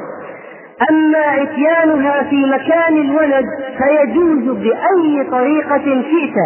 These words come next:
من الأمام أو الوراء، متى كان الجماع في مكان الولد فجائز.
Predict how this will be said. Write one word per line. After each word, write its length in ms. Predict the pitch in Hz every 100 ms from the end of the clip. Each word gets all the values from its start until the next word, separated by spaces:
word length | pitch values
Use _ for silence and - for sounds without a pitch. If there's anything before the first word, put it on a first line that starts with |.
| - - - -
من 220 | 226 339
الأمام 720 | 330 285 262 277 285 262 226 202 285
أو 120 | 311
الوراء، 580 | 302 277 277 277 247 196
متى 540 | 208 269 311 302 294 -
كان 300 | 294 285 277
الجماع 640 | 269 240 254 269 262 220 208
في 240 | 240 220
مكان 500 | 214 214 294 320 311
الولد 500 | 285 277 320 330 233 320 - -
فجائز. 480 | 269 247 302 240